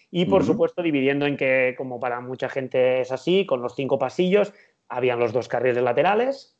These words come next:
Speaker 1: ¿sí? Y
Speaker 2: Ujú.
Speaker 1: después, para mí, muy importante, la zona profunda, ¿vale? Que sería un poco exactamente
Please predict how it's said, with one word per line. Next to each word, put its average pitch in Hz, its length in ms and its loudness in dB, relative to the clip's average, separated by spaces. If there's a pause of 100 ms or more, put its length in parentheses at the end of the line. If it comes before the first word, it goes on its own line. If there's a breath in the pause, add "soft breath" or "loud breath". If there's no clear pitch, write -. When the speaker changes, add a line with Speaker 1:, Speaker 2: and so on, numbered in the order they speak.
Speaker 1:
¿sí? 196 340 -4 (300 soft breath)
Y 190 360 0
Speaker 2:
Ujú. 151 100 -10
Speaker 1:
después, 151 380 0
para 143 220 -2
mí, 151 160 -2
muy 151 140 -2
importante, 160 720 0
la 131 180 -2
zona 139 320 0
profunda, 113 500 -4
¿vale? 143 200 -6
Que 135 80 -4
sería 123 240 -2
un 127 80 -4
poco 143 400 2 (340 soft breath)
exactamente 139 1200 -2